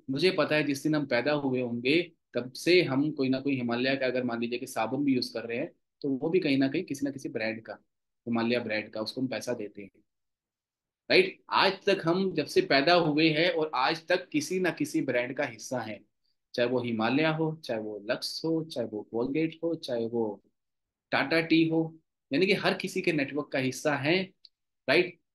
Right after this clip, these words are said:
और उन्हीं नेटवर्क को प्रमोट कर करके हमने उनको करोड़पति बना दिया, अरबपति बना दिया, खरबपति बना दिया।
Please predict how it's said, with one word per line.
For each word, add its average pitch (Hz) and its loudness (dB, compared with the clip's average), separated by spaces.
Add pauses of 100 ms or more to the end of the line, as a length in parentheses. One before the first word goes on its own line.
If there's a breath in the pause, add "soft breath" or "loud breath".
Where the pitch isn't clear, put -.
और 135 2
उन्हीं 196 4
नेटवर्क 160 0
को 185 4
प्रमोट 151 4
कर 156 2
करके 135 0 (640)
हमने 165 2
उनको 147 2
करोड़पति 127 -2
बना 107 -4
दिया, 113 -4
अरबपति 117 -8
बना 107 -10
दिया, 107 -8
खरबपति 117 -10
बना 98 -16
दिया। - -20